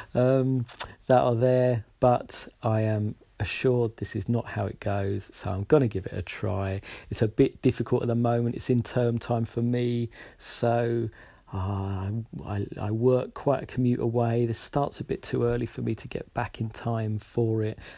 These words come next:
but I've got summer holiday coming up in about a month's time. I will have,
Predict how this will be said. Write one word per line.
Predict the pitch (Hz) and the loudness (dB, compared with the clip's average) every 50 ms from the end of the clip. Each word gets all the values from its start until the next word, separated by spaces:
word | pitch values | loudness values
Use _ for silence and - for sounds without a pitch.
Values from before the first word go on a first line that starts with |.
| - _ _ | -20 _ _
but | - 104 98 95 - | -4 -2 -2 -4 -6
I've | - - - | -10 -10 -6
got | - 113 - - - | -6 -6 -6 -6 -10
summer | - - - 120 117 117 107 | -10 -2 0 0 2 2 0
holiday | 92 110 120 110 110 104 - 110 104 | 0 0 0 0 0 -2 -2 -4 -4
coming | 104 - - - 107 107 104 104 | -4 -4 -4 -4 -2 -2 -2 -2
up | 107 - - - 123 | -4 -6 -6 -4 -4
in | 117 | -2
about | 113 107 - 113 107 104 110 | -2 -2 -2 -4 -4 -4 -4
a | 104 | -4
month's | 101 104 107 104 104 104 - - - | -4 -2 -2 -4 -4 -6 -10 -14 -14
time. | - - - 110 107 107 107 104 107 104 101 - - - - - - - - - | -14 -6 -4 -2 -2 -2 -2 -4 -4 -6 -6 -8 -12 -20 -20 -20 -20 -20 -10 -6
I | 101 101 | -6 -4
will | 104 104 104 | -2 -4 -4
have, | 87 - 117 113 110 113 113 107 - - - | -4 -4 -2 -2 -2 -2 -4 -6 -10 -16 -20